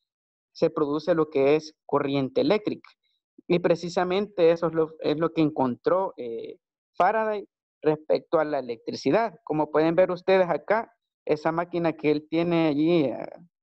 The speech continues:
al costado de, de su brazo, es una máquina de inducción electromagnética. Imagínense qué, qué interesante. Él acercaba, ustedes pueden ver lo que tiene ahí en su mano, que parece como un aro.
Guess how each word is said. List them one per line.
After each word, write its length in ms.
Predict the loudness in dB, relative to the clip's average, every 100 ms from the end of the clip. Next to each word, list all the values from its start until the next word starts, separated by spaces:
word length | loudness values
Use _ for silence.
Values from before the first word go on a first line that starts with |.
| _ _ _ _ -6
al 120 | -4
costado 520 | -4 -4 0 0 -2
de, 320 | -4 -4 -6 -2
de 160 | 0
su 160 | 2 0
brazo, 520 | 2 0 -2 -6 -6 _ _ _ _ _ _ _ _ _ _ -2
es 120 | 2
una 260 | 2 2 0
máquina 420 | -2 -2 -2 0
de 60 |
inducción 640 | 2 0 -4 -10 -4 -4 -2
electromagnética. 800 | -4 -4 -2 0 -2 -2 -2 0
Imagínense 460 | 2 2 0 -2
qué, 280 | 0 -2 -2 _ _ _
qué 80 | 0
interesante. 1000 | 0 4 4 4 2 0 -2 -2 -6 -6 _ _
Él 180 | 2 2
acercaba, 840 | 0 0 0 2 2 2 -4 -6 _ _ _
ustedes 300 | -16 -4 -2 2
pueden 180 | 0 2
ver 140 | 2
lo 120 | 2
que 120 | -2
tiene 240 | 0 2 4
ahí 120 | 4
en 100 | 2
su 120 | 0
mano, 420 | 2 2 0 -6 -8
que 100 | -6
parece 400 | -2 -2 -2 -2
como 240 | -2 -2
un 140 | -2 0
aro. 400 | -2 -2 -10